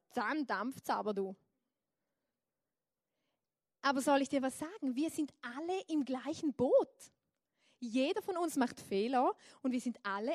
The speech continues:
aufeinander angewiesen, dass wir einander vergeben, dass wir aufeinander zugehen, dass wir Dinge klären und dass wir einfach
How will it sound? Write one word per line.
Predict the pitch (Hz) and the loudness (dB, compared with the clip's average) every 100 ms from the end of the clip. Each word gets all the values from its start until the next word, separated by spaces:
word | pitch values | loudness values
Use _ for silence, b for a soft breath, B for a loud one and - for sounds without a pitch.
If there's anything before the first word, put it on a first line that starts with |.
| - | -2
aufeinander | 220 214 208 214 - | -4 -2 -2 -4 -6
angewiesen, | 196 262 392 269 277 277 | -4 -2 -2 -2 -6 -6
dass | 269 254 | -6 -6
wir | - | -6
einander | 208 196 202 190 | -6 -8 -8 -10
vergeben, | 220 196 208 208 220 269 349 - _ b b b b | -10 -2 2 2 2 0 -2 -8 _ b b b b
dass | 330 294 | -4 -2
wir | 269 208 | -2 -2
aufeinander | 208 208 196 196 - | -2 -4 -4 -6 -6
zugehen, | - 320 294 320 294 277 294 294 B - | 2 6 6 6 4 4 2 -2 B -6
dass | 240 247 | -4 -2
wir | 214 | -4
Dinge | 226 196 | -4 -6
klären | - - 254 233 247 247 247 247 b b | -10 -6 -4 -2 -2 -2 -4 -4 b b
und | 311 277 | -6 -4
dass | 302 262 | -4 0
wir | 269 | 0
einfach | 247 254 254 | 2 2 0